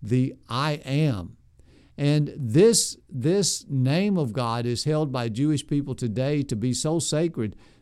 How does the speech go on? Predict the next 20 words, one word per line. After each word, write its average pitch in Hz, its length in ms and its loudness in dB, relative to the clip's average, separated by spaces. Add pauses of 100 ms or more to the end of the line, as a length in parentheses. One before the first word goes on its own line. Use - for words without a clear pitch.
(100)
they 135 260 4
won't 180 260 4
even 147 280 2
pronounce 127 640 0
it. - 160 -10 (300)
It's 135 180 -2
spoken 156 540 0
only 143 240 2
once 139 340 0
per 131 160 -6
year 143 400 2
by 113 220 -4
the 110 100 -6
high 127 280 -2
priest 170 600 0 (260)
on 131 220 2
the 123 80 2
Day 131 300 0
of 110 120 -2
Atonement. 135 540 0